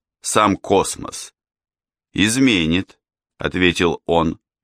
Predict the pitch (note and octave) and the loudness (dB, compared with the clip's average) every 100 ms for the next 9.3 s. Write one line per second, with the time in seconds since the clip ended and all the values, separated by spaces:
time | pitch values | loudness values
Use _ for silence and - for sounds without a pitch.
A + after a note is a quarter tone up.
0 | _ _ _ _ - - - F3 G#3 G#3 | _ _ _ _ -20 -6 0 2 0 0
1 | G#3 F#3 B2+ F2 E2 - G2+ G#2+ A2+ A#2+ | -2 2 2 2 0 0 2 2 2 0
2 | B2+ - C3+ D#3 C3 G2+ G2 F2 - F#2 | 0 0 0 0 0 0 2 0 2 2
3 | F2+ F2 F2 D#2+ D#2 D#2+ - A#2 A2 C3 | 2 2 0 0 0 0 0 -2 0 0
4 | F2+ D2+ G1+ G1+ _ _ _ _ _ _ | 2 0 0 -6 _ _ _ _ _ _
5 | _ - E2 F#2+ F#2+ G2 G2 C#3 F3 D#3+ | _ -6 0 2 4 0 0 -2 0 2
6 | C#3+ C3+ B2+ C3 B2 A#2+ A2+ A2 - G#2+ | 2 0 0 2 2 0 -2 -4 0 -2
7 | - G#2 G#2 F2+ E2+ - F2 F#2 E2+ F2+ | -2 0 2 4 0 0 0 2 0 0
8 | E2+ E2+ F2+ F#2 - D#2+ D#2 D2+ D#2 D2+ | 0 2 2 2 2 -2 0 0 2 0
9 | - - - | -2 -6 -10